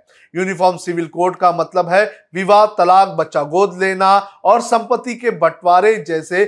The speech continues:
विषयों में नागरिकों के लिए एक जैसा नियम हो। इसका अर्थ है कि भारत में रहने वाले हर नागरिक के लिए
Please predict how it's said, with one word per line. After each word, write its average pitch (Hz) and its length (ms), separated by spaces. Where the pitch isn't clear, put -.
विषयों 220 400
में 190 200
नागरिकों 165 600
के 170 180
लिए 143 260
एक 147 400
जैसा 151 480
नियम 180 260
हो। 135 300
इसका 160 260
अर्थ 190 440
है 190 120
कि 190 280
भारत 208 340
में 226 120
रहने 208 280
वाले 208 280
हर 202 320
नागरिक 185 500
के 165 120
लिए 156 380